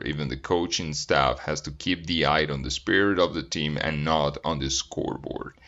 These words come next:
So he tells this story about the samurais and the arrows. Maybe this fable was told to us in school, but it wasn't, like, with arrows, but with sticks. Entonces, la fábula es muy sencilla y es la de, eh, un hombre le entrega,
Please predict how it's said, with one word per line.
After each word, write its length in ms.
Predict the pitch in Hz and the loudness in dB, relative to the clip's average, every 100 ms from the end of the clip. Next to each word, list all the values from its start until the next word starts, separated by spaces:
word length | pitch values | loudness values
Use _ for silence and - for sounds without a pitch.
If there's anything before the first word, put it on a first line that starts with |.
| - - | -20 -2
So 240 | - 101 | 6 6
he 100 | 113 | 6
tells 360 | 120 160 160 135 | 8 12 12 10
this 180 | 127 107 | 4 4
story 340 | 101 113 110 | 2 6 8
about 300 | 92 92 87 | 10 10 8
the 80 | 80 | 6
samurais 880 | - 101 101 90 87 82 80 85 78 | 4 4 4 4 6 6 6 4 0
and 160 | 73 | -2
the 160 | 71 78 | 4 6
arrows. 560 | 87 87 73 73 73 - - - _ | 8 8 6 4 -2 -10 -18 -20 _
Maybe 220 | - 143 | 6 8
this 240 | 135 117 - | 8 6 6
fable 600 | 101 101 110 92 71 69 | 10 10 10 10 6 4
was 240 | 80 73 | 0 -2
told 420 | - 101 101 104 | 0 4 6 4
to 160 | - 85 | 2 2
us 320 | 78 78 80 | 4 2 0
in 300 | 73 60 50 | -6 -8 -10
school, 720 | 55 - - 92 90 80 67 - _ _ _ | -4 -4 2 6 6 6 4 -4 _ _ _
but 160 | - 82 | -2 -2
it 200 | - 78 | 0 -2
wasn't, 500 | 78 90 78 87 73 | 0 2 2 -2 2
like, 380 | 73 73 67 - | 4 4 2 -4
with 220 | 65 71 - | -4 -2 2
arrows, 420 | 87 87 78 67 | 4 4 2 0
but 200 | 69 65 | -2 -2
with 160 | 71 57 | -4 -2
sticks. 560 | - - - - - | -2 0 -2 -2 -2
Entonces, 640 | - - 71 87 76 50 - | -2 -6 -2 0 0 0 -2
la 120 | 73 | 0
fábula 420 | - 101 107 90 | 4 6 6 6
es 40 | 90 | 4
muy 240 | 95 90 | 2 -2
sencilla 800 | - 78 73 - 95 78 80 80 | -2 -2 0 2 2 4 4 4
y 160 | 67 | 4
es 80 | 69 | 2
la 140 | 80 78 | 4 4
de, 420 | 78 87 98 - | 4 4 2 -2
eh, 240 | - 69 64 | -2 0 2
un 200 | 87 95 | 2 4
hombre 300 | 98 92 87 | 4 4 4
le 100 | 85 | 2
entrega, 840 | 78 98 95 87 90 90 98 | 2 4 6 6 6 6 4